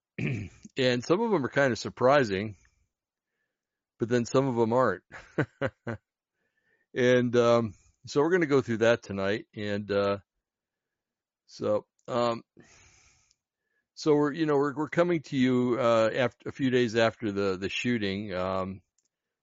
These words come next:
at that school. And, you know, there's a lot of controversy that's going on there. Um, they said they took them, uh, quite some time to go into the school. Other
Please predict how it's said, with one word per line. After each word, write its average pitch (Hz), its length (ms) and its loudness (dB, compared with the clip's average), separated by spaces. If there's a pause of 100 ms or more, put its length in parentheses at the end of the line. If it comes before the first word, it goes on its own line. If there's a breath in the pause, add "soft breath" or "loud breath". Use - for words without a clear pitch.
at 101 140 -8
that 101 180 -2
school. 110 560 0
And, 101 240 -2
you 101 80 -6
know, 104 80 -4
there's 101 220 -6
a - 20 -8
lot 110 140 2
of - 80 -8
controversy 107 640 -4
that's 95 220 -4
going 98 320 -4
on 95 200 -2
there. 98 320 0 (800)
Um, 95 180 -4
they 101 100 -2
said 107 200 -6
they 104 80 -6
took 104 280 -6
them, 101 340 -4
uh, 95 320 2 (1000)
quite 131 220 2
some 113 160 -4
time 120 300 2
to 110 60 -2
go 110 180 0
into 139 200 0
the 92 120 -10
school. 104 520 0
Other 110 340 0